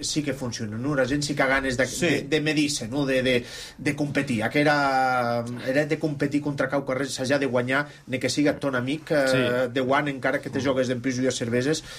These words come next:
Speaker 1: eh,
Speaker 2: Sí,
Speaker 1: o, o,
Speaker 2: d'acord.
Speaker 1: o, o en aigua, igual, eh, al final, a cro, a cro agrada. Els tornejos
Speaker 2: Sí,
Speaker 1: ell,
Speaker 2: sí.
Speaker 1: ell, ell a base també de, de
Speaker 2: Sí,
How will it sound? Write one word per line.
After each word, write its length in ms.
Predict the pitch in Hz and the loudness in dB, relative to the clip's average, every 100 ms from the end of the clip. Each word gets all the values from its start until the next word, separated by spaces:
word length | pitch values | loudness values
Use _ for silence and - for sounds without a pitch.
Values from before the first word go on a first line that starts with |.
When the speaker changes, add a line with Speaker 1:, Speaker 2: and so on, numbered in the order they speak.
| - | -10
Speaker 1:
eh, 680 | - 131 123 117 117 113 113 120 | 0 2 4 2 2 2 2 4
Speaker 2:
Sí, 160 | 127 | 2
Speaker 1:
o, 120 | 123 135 | 2 2
o, 40 | |
Speaker 2:
d'acord. 320 | 135 131 135 | 2 2 2
Speaker 1:
o, 60 | 135 | 2
o 40 | 143 | 2
en 100 | 139 | 4
aigua, 460 | 147 143 165 180 151 | 4 4 2 2 0
igual, 340 | 131 143 175 175 | 2 2 2 0
eh, 300 | 139 131 135 | 0 0 -2
al 80 | 135 | -4
final, 380 | 135 143 160 185 - - - | -2 2 2 2 -6 -16 -8
a 100 | 117 | 0
cro, 440 | 147 175 202 - - | 4 4 2 -2 -12
a 160 | 123 120 | -10 -2
cro 160 | 156 | 0
agrada. 300 | 135 113 110 | 0 -2 -6
Els 140 | 113 - | -6 -4
tornejos 280 | 156 175 185 | -2 0 0
Speaker 2:
Sí, 80 | 190 | 2
Speaker 1:
ell, 240 | 170 160 | 4 4
Speaker 2:
sí. 80 | 156 | 2
Speaker 1:
ell, 680 | 156 165 160 156 156 151 160 | 2 0 0 0 -2 0 2
ell 80 | 165 | 4
a 40 | 156 | 4
base 320 | 147 127 127 | 2 2 -4
també 240 | 120 117 113 | -4 -2 -2
de, 220 | 117 113 | -2 -2
de 160 | 117 | 0
Speaker 2:
Sí, 60 | 131 | 0